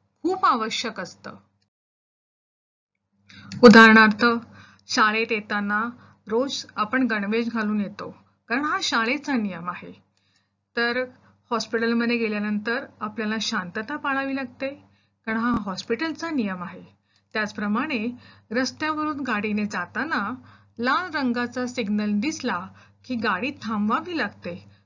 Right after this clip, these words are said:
हा रहदारीचा नियम आहे. याखेरीज वेगवेगळे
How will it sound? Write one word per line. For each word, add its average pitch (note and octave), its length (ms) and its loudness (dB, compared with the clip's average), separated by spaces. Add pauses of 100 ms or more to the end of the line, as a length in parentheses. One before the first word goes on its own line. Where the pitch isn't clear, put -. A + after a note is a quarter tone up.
(120)
हा D#4+ 140 -2
रहदारीचा E4 760 -2
नियम A3 320 -2
आहे. G3 240 -12 (480)
याखेरीज A3+ 840 -4 (400)
वेगवेगळे D#4 560 -2